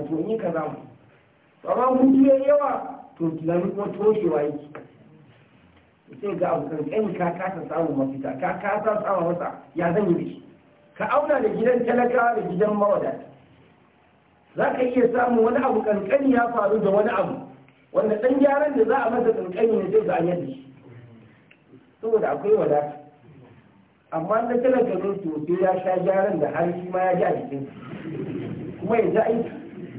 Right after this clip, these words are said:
Haka. To, haka rayuwa take. To, saboda haka, dan an ma rasuwa,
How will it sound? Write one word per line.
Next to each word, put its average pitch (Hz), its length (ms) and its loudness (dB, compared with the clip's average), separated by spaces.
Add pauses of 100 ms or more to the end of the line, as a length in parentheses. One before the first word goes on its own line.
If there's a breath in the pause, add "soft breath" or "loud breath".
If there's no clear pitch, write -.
(460)
Haka. 180 380 -2 (2000)
To, 151 80 -10
haka 202 260 -2
rayuwa 156 400 0
take. 156 140 -6 (880)
To, 135 140 -16
saboda 226 260 4
haka, - 180 0
dan 208 200 4
an 240 200 2
ma 240 200 4
rasuwa, 202 720 0